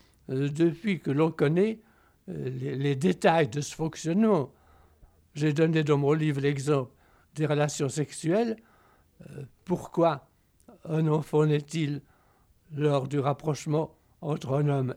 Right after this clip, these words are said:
et sa femme ? Eh bien, nous savons dans les détails comment ça se passe, mais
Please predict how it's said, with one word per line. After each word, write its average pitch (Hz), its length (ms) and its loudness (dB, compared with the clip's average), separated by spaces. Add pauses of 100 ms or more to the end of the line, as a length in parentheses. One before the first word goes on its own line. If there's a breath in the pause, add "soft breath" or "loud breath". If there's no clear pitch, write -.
et 147 100 -2
sa 139 200 -2
femme ? 226 420 0 (560 soft breath)
Eh 139 100 -6
bien, 139 220 -2 (480)
nous 139 180 -2
savons 143 600 2
dans 160 160 4
les 160 160 2
détails 151 460 0
comment 151 260 2
ça 127 180 -4
se - 140 -12
passe, 226 420 -2 (480 soft breath)
mais 170 300 -2